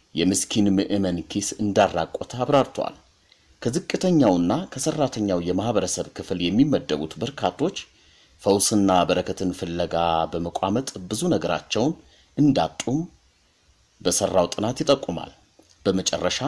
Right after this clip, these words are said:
ከብልጽግና ወንጌል አስተማሪዎቹ መካከል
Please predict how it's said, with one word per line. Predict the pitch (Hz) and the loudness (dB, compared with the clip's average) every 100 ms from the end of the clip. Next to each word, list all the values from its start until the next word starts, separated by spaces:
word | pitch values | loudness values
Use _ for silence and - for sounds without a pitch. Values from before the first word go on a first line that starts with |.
| 180 - _ _ _ _ _ | -6 -10 _ _ _ _ _
ከብልጽግና | 107 104 101 110 110 104 | -2 0 0 2 4 6
ወንጌል | 104 101 95 | 6 4 2
አስተማሪዎቹ | - - 92 90 85 101 | 2 0 0 0 -4 -4
መካከል | 90 90 85 - | -4 -4 -6 -6